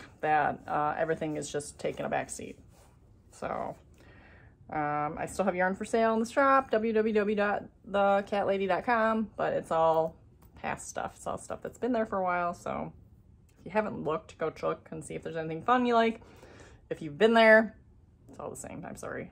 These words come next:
So I don't know what I'm doing. So stay tuned for that.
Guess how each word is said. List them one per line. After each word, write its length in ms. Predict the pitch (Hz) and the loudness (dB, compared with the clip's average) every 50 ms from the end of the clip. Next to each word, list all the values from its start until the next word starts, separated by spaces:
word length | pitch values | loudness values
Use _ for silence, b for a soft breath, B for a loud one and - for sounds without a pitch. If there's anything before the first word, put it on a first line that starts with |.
| - - | -18 -18
So 220 | - - - - - B B B B B B B B B B B B B B B B B B B B B B B B | -14 -12 -8 -8 -8 B B B B B B B B B B B B B B B B B B B B B B B B
I 60 | - | 0
don't 80 | 247 214 | 2 2
know 80 | 185 | 2
what 60 | 160 | 2
I'm 80 | 147 143 | 0 -2
doing. 260 | 131 95 117 180 180 B B B B B B B B B B B B B | -4 -4 -4 -6 -10 B B B B B B B B B B B B B
So 360 | B - - - - - - - | B -14 -12 -10 -8 -8 -10 -8
stay 240 | - - 240 254 | -2 2 2 2
tuned 200 | 214 220 190 185 | 2 2 0 0
for 80 | - 151 | 0 0
that. 240 | 147 139 139 - | 0 0 0 -2